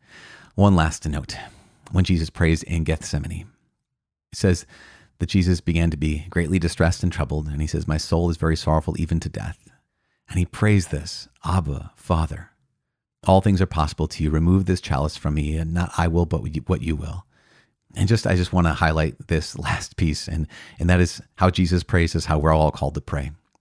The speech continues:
Jesus has two characteristics of his prayer right here. He is honest and he is trusting. His prayer is honest. "Father, Abba, Dad, let this cup pass from me. I don't want to go through this. This is not something that, that, um, I'm looking forward to."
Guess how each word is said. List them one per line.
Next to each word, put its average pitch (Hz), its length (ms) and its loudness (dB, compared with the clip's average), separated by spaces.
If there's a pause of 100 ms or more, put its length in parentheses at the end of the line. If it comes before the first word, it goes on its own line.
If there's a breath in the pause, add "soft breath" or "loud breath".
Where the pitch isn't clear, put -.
(160)
Jesus 92 400 2 (200 loud breath)
has 85 140 0
two - 220 0
characteristics 82 680 0
of 76 60 -6
his 78 100 -2
prayer 76 280 0
right 82 180 0
here. 67 260 -4 (380 loud breath)
He 85 260 0
is 78 200 0
honest 87 520 0 (140)
and 85 160 -2
he 80 200 -2
is 76 440 -4
trusting. 71 460 -8 (320 soft breath)
His 82 160 -2
prayer 85 180 2
is 78 100 0
honest. 78 440 0
"Father, 78 600 -4
Abba, 85 480 0
Dad, 85 480 -2 (440 loud breath)
let 98 100 2
this 95 140 0
cup - 180 -2
pass 90 240 0
from 82 100 0
me. 71 120 -2
I - 20 0
don't 82 200 0
want 87 420 -2
to 90 80 -4
go 85 120 2
through 90 200 0
this. 62 180 -8
This 87 160 -4
is 85 100 -2
not 87 280 0
something 98 280 -2
that, - 240 -6 (320 loud breath)
that, 82 260 -4
um, 82 180 -2
I'm 82 160 0
looking 90 200 0
forward 85 380 0
to." - 240 -10